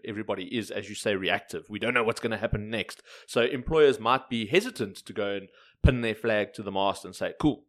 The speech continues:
you know, this is how we're gonna be doing it going forward." Uh, but for the average employer, what's the best way to plan around the possibility of adopting hybrid systems?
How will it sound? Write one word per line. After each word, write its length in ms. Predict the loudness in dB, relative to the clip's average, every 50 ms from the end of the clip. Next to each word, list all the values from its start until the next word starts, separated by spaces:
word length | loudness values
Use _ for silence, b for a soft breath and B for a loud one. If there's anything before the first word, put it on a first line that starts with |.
| _ _ _
you 100 | -4 -2
know, 100 | -2 -2
this 140 | -2 -6 -6
is 100 | -6 -2
how 120 | 0 0 0
we're 100 | 0 -4
gonna 160 | -6 -6 -8
be 80 | -8
doing 220 | -8 -6 -6 -6 -8
it 100 | -8 -6
going 240 | -6 -6 -6 -6 -6
forward." 460 | -2 -2 0 0 0 -2 -4 -4 B B B B B B B
Uh, 260 | -2 -2 0 0 -2 0 0
but 200 | 0 0 0 -2 -8 _ _ _ _ _ -6 -2
for 480 | 0 0 2 2 0 0 -2 -4 -6 -2
the 200 | 0 0 0 0
average 380 | -2 -2 -2 -2 -4 -4 -4 -8
employer, 600 | -6 -4 -2 0 0 2 2 2 2 0 -2 -4
what's 240 | -6 -8 -8 -8 -12
the 80 | -12 -4
best 260 | -4 -2 -2 -2 -4
way 120 | -6 -6
to 120 | -6 -8 -8
plan 280 | _ -2 -2 -2 -2 -4
around 360 | -4 -4 -2 -4 -4 -6 -10
the 40 | -10
possibility 640 | -8 -8 -8 -8 -8 -8 -8 -10 -10 -10 -8 -6 -4
of 140 | -4 -4
adopting 400 | -4 -6 -6 -6 -6 -10 -14 -16
hybrid 520 | -12 -4 -2 -2 -2 -2 -4 -6 -6 -8 -14 -18 -18 -20 _ _ _ _
systems? 560 | -16 -14 -14 -14 -14 -18 -20 _ _ -20 _